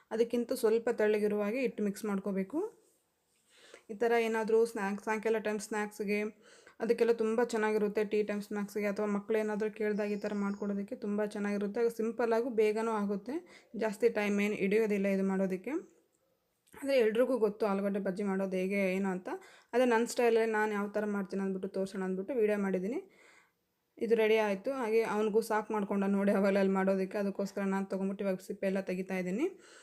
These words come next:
ಇದನ್ನ ಸಿಪ್ಪೆ ತೆಗೆದ್ಬಿಟ್ಟು ಏನು ಮಾಡ್ತಾರೆ, ಕೆಲವೊಬ್ರು ಚಾಕಿಂದ ಕಟ್ ಮಾಡೋಕೆ ಹೋಗ್ತಾರೆ. ಆ ಥರ ಕಟ್ ಮಾಡ್ಕೊಳಕ್ಕೆ ಹೋಗ್ಬೇಡಿ. ಪಿಲ್ಲರ್‌ಗೆ ಇಲ್ಲಾಂದರೆ ಈ ಥರ ಆಲೂಗಡ್ಡೆ ಸ್ಲೈಸ್ ಮಾಡೋದಕ್ಕೆ ಸಿಗುತ್ತೆ, ಅದರಿಂದ ಸ್ಲೈಸ್ ಮಾಡ್ಕೊಂಡ್ರೆ ಎಷ್ಟು ತೆಳ್ಳಗೆ ಬರ್ತದೆ ಆಲೂಗಡ್ಡೆ. ಆವಾಗ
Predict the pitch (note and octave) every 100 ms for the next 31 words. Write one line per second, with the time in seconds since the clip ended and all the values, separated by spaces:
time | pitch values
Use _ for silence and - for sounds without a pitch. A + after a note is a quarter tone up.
0 | - - _ C4 B3+ C#4 D4+ B3+ - -
1 | D4 C4+ B3 A#3+ A#3+ B3 A#3+ B3 A#3+ A3+
2 | A3+ A3+ A#3+ A3+ A3+ B3 C4 C4 G#3 A3+
3 | A#3 A3+ G3+ G#3 A3 A#3 A3+ A#3 A3 G3+
4 | A#3+ A#3 A#3 G#3+ G#3+ G#3 G#3+ C#4 G4+ -
5 | - - - B3 C#4 C4+ C4+ B3+ G#3+ A#3
6 | A#3 B3 B3+ B3 C4 A#3 A3+ B3 B3 -
7 | G#3+ A3 A3+ G#3+ G#3 G#3+ A3+ A3+ G#3+ G3+
8 | G3+ A#3+ A#3+ - G#3 A3+ A#3 A3 A3+ A3+
9 | B3+ G#3 - - A3 B3 G#3+ G#3 G#3+ G#3
10 | G3 G#3 G3+ G#3 E4+ - - - - B3